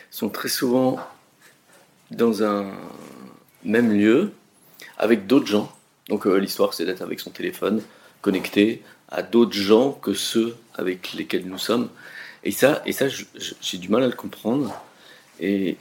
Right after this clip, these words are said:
et je le relie, euh, au temps, euh, au temps qui passe et, euh, et au, au fait d'être happé par des notifications qui viennent d'ailleurs et qui, d'un seul coup,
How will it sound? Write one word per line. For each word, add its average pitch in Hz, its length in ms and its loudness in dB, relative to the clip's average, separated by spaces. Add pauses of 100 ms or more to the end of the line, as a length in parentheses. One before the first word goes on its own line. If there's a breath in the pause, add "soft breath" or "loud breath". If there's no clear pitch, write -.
et 95 80 -4
je 98 180 0
le 95 60 8
relie, 107 640 2 (500 loud breath)
euh, - 40 -10 (880)
au 95 100 4
temps, - 400 2 (380)
euh, - 40 -12 (1160)
au 98 80 -4
temps 98 180 0
qui - 180 -10
passe 139 640 -2
et, 92 280 -4
euh, 82 340 -8 (1800 loud breath)
et 76 160 -6
au, 76 140 -6 (180)
au - 80 -4
fait 113 160 0
d'être 92 320 -4
happé 107 340 2
par 92 200 -4
des 90 100 -8
notifications 98 800 -2
qui - 180 -12
viennent 95 220 -6
d'ailleurs 101 460 4
et 101 60 -4
qui, - 160 -10
d'un 113 200 4
seul 123 240 0
coup, 160 400 -2